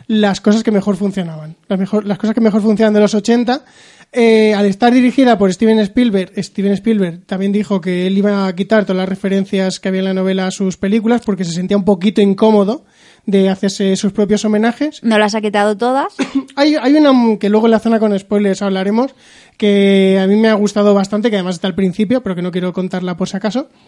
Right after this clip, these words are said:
Speaker 1: Pero, pero realmente sí. O sea, este, Steven Spielberg me ha sorprendido porque yo era un director que, aunque me gustó mucho El puente de los espías de hace dos, tres años,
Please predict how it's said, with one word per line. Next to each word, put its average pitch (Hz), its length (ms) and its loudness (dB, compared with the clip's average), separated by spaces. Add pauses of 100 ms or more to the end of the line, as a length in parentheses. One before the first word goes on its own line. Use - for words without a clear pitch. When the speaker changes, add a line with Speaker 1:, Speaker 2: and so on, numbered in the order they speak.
(840)
Speaker 1:
Pero, 196 840 4
pero 196 140 4
realmente 302 320 2
sí. 330 160 0
O - 40 -20
sea, 220 120 0
este, 226 360 0
Steven 269 380 4
Spielberg 285 340 2
me 262 60 4
ha 226 40 2
sorprendido 226 520 4
porque 208 320 2
yo 202 160 4
era 240 200 4
un 247 100 4
director 233 440 2
que, 208 360 4
aunque 190 200 -2
me 196 80 -2
gustó 185 300 -2
mucho 247 260 2
El 220 80 2
puente 226 220 2
de 208 80 4
los 202 140 0
espías 220 400 0
de 202 80 0
hace 190 420 -4
dos, 202 420 -6
tres 190 360 -4
años, 226 320 -6